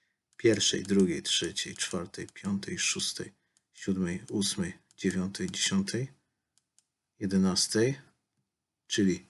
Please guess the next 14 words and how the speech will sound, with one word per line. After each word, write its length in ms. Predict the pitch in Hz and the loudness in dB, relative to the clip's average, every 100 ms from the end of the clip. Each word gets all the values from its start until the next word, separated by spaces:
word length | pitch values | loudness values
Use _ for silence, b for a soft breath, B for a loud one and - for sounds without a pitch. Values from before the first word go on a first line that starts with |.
| _ _ _ | _ _ _
około 280 | - 107 | 4 8
jedenastu 440 | 104 104 104 - - | 8 8 4 2 2
pozycji 500 | 98 92 - 113 139 - b b b _ _ _ | 2 2 4 2 2 -6 b b b _ _ _
razy 360 | 101 95 92 92 | 2 4 4 2
zero 280 | 95 92 87 | 4 4 4
przecinek 380 | - - 92 | 0 2 2
zero 200 | 95 90 | 4 2
cztery, 500 | 87 - 87 110 147 - _ _ _ _ _ _ _ _ _ _ _ _ _ - | 0 -2 0 0 -2 -4 _ _ _ _ _ _ _ _ _ _ _ _ _ -4
to 140 | 107 | 0
daje 340 | 101 98 95 | 6 8 8
zero 460 | 92 101 95 90 - - _ _ _ _ | 6 8 6 4 -4 -16 _ _ _ _
czterdzieści 540 | - - 98 101 - - | -8 0 4 4 4 4
cztery 300 | - 101 101 | 4 6 6
lota 500 | 95 117 143 151 | 6 4 2 -2